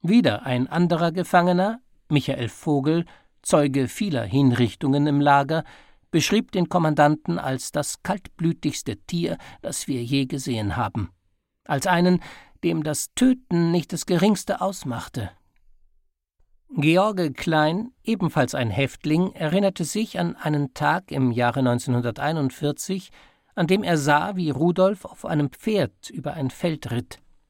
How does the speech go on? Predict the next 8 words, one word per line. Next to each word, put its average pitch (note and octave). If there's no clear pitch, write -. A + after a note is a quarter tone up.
Neben E3+
ihm, G3
auf D3
einem C3+
Pferdewagen, C3+
stand D3+
ein D3
Maschinengewehr. B2+